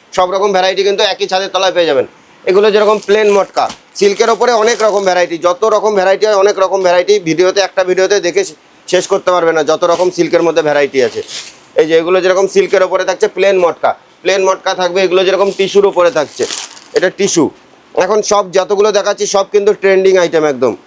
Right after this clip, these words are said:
সব পুজোর কালেকশন, হিট কালেকশন, এগুলো সব পুজোর সময় ঢুকেছে, এগুলো এ-, এখন এবার পুজো এগুলোই সব হিট কালেকশন। এই আরও কালেকশন ঢুকবে, সব রকম কালেকশন দেখতে হলে শিগুরু শাড়িকুটিরে একবার আসতেই হবে। শিগুরু শাড়িকুটিরে কত রকম কালেকশন পাওয়া যায় একই ছাদের তলায়,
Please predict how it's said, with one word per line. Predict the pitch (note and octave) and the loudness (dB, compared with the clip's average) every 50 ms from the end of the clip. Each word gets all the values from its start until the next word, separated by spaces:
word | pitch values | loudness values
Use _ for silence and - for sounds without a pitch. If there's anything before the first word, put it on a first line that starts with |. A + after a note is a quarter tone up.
| _ _ _ - | _ _ _ -4
সব | - G3 G3 - _ | -2 -2 -2 -2 _
পুজোর | G3 G3+ F#3+ G#3 G3+ | 0 2 2 2 2
কালেকশন, | F3+ F#3 F#3 E3+ - F3+ E3 | 0 0 -2 -2 -2 -2 0
হিট | E3 F3+ - - | 0 -2 -2 0
কালেকশন, | - F3 E3 D#3+ - - D#3 D3+ | -2 -2 -2 -2 -2 -2 -2 0
এগুলো | D#3 D#3+ F3 F#3 F#3 | 0 2 0 0 2
সব | - G3 F#3+ - | 0 -2 -4 -2
পুজোর | - F#3 F3+ G3+ G3 | -4 0 0 0 0
সময় | - - F#3+ G3 G3+ | 0 0 0 0 0
ঢুকেছে, | F#3+ F3 F3 E3+ G3 E3+ G3+ G#3+ - - _ _ - - - - | 0 0 0 0 0 0 0 -2 -2 -6 _ _ -20 -20 -4 -2
এগুলো | - E3+ F#3+ G3+ G#3 | 0 2 2 2 0
এ-, | F#3+ - - - E3 | 0 -4 -6 -4 -2
এখন | E3+ D#3+ - E3+ D#3+ F#3 G3+ G3+ | 0 0 0 -2 -2 0 2 2
এবার | G3+ F#3+ G3 G3 F#3 | 2 2 2 -2 -2
পুজো | F3 F#3+ F#3 G#3 | -4 -2 0 2
এগুলোই | G#3+ G#3 F#3+ G3 G#3 A3+ G#3 | 2 2 2 4 2 2 2
সব | G#3 G#3 F#3+ F3 | 2 0 0 0
হিট | F#3 G3+ - - | 0 -2 0 0
কালেকশন। | F#3+ F3+ F3 D#3+ - D3+ B2+ G2+ - - _ - - - - - - | 0 0 -2 -2 -4 -4 -4 -4 -8 -14 _ -20 -20 -20 -20 -4 -2
এই | D#3+ F3 | 0 0
আরও | D#3+ F3 F#3 A3 | 2 2 0 -2
কালেকশন | - F#3 G3 G3 G3 - - G#3 G3+ | -2 0 0 0 0 0 0 0 2
ঢুকবে, | F#3+ F#3 F3+ F3 F3+ G#3 | 2 2 0 0 0 -2
সব | F#3+ - F3+ F#3 F3 | 0 0 -2 0 0
রকম | F#3+ G3 G3 G3+ G3 | 0 -2 0 -2 -2
কালেকশন | E3 F#3 F#3 F#3 F3+ - G3 F#3+ F#3 | 0 0 0 0 0 0 0 0 2
দেখতে | F3+ F3+ - - G3+ | 0 0 0 0 0
হলে | F#3 G3 G#3+ F#3 - - - - _ _ - | 2 2 0 -2 -4 -10 -20 -20 _ _ -6
শিগুরু | - - F#3 E3+ G3 G3 F#3+ | -2 0 0 2 2 2 2
শাড়িকুটিরে | F#3+ F#3 F#3 G3 F3 G3 F3+ F#3+ G3+ | 0 0 -2 0 0 0 0 0 0
একবার | G3 F#3 F3 G3+ F#3+ | 0 0 0 0 0
আসতেই | F3+ E3+ - - G3 F#3+ | 0 -2 -4 -2 0 0
হবে। | F3 E3 D3+ D3+ | 2 0 0 -2
শিগুরু | C#3+ - E3 D#3 F3+ F3+ G3 | -4 -4 -2 0 2 2 2
শাড়িকুটিরে | F3 F3+ F3+ F#3+ F3+ G3 F3+ G#3 G#3+ G#3 - | 0 0 0 0 0 0 0 0 -2 0 -2
কত | F3+ F3+ - G#3 | -2 -2 0 0
রকম | G#3 F#3+ F#3 G3 G#3 G3 | 0 0 0 0 -2 -2
কালেকশন | F3 F#3+ F#3+ F3+ - G3+ G3 F#3 | 0 -2 -2 -2 -2 -2 -2 0
পাওয়া | F3+ F#3+ G3 | 0 0 2
যায় | F#3 G#3 F#3+ | 2 2 0
একই | F3+ F3+ F#3 G3 | 0 -2 -4 -4
ছাদের | F3 F#3 F3+ F#3 F3+ - | -2 -2 -2 -2 -2 -2
তলায়, | F#3+ G3 G3+ G3 | -2 0 0 0